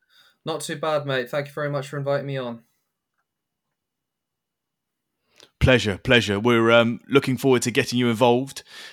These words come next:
Speaker 2: Uh, do you wanna tell us a little bit about who you are, is, um, is the roles that you wear in, um, in football?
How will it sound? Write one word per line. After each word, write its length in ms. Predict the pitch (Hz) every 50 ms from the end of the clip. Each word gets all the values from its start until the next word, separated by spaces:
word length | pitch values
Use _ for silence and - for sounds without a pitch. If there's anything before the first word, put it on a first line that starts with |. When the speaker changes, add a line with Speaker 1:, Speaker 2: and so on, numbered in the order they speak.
| -
Speaker 2:
Uh, 140 | - 123 131
do 100 | 123 -
you 20 | 160
wanna 140 | 170 170
tell 180 | - - 165 170
us 120 | 165 -
a 20 | 151
little 180 | 170 165 165
bit 80 | 165 165
about 280 | 165 139 170 160 127 147
who 60 | 175
you 200 | 175 165 165 170
are, 200 | 170 185 190 180
is, 200 | 160 143 - 156
um, 400 | 156 151 151 147 147 143 127 - _ -
is 140 | - 131 120
the 100 | 151 147
roles 360 | 147 156 156 165 170 160 139
that 100 | 165 131
you 140 | 143 151 151
wear 280 | 151 160 160 160 156 160
in, 200 | 160 160 160 160
um, 400 | 156 156 156 160 156 151 131 - - -
in 140 | 160 156
football? 440 | - - 180 - - 175 214 226 -